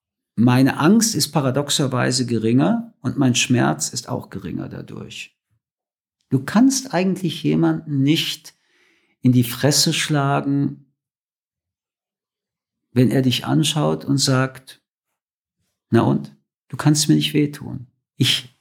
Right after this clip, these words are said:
bin doch schon nackt vor dir.“ Ähm,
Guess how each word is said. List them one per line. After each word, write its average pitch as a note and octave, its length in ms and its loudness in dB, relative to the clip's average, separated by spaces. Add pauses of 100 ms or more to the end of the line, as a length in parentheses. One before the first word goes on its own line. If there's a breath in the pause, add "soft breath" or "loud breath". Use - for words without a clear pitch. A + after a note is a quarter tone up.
(160)
bin E3 140 4
doch E3+ 160 2
schon D3+ 240 2
nackt D#3 300 0
vor D#3+ 260 -4
dir.“ - 260 -10 (1200 soft breath)
Ähm, G2+ 640 2